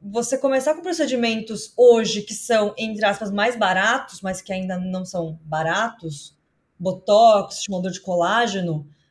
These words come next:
é quase uma pressão pra você começar a fazer isso, para lá na frente você não precisar fazer intervenção cirúrgica,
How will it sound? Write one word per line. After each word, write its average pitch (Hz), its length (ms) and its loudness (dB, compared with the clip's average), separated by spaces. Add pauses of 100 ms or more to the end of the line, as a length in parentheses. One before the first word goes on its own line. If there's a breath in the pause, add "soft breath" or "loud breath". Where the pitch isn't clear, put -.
(120)
é 208 100 2
quase 247 280 2
uma 359 120 0
pressão 339 300 2
pra 269 120 0
você 262 220 0
começar 262 680 0
a - 20 -2
fazer 220 340 0
isso, 190 720 -4 (460)
para 240 280 4
lá 254 220 4
na 392 160 0
frente 254 1000 0 (140)
você 226 240 -4
não 254 140 0
precisar 262 200 -2
fazer 269 220 2
intervenção 285 400 -2
cirúrgica, 254 920 -2